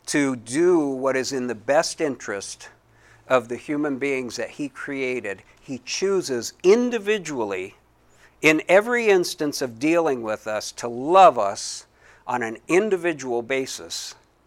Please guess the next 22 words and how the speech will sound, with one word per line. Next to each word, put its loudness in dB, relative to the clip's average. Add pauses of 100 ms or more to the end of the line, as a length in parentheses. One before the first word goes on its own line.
(320)
because 0
we, -2 (380)
as 8
an 2
individual, 0
are 2
important -2 (320)
and -4
worthwhile 0
to -14
him. -14 (1160)
If 4 (500)
a 4
boulder, 8 (800)
I, 2
I 6
grew 2
up 2 (160)
in -4
the -4
mountains, 0
and, -12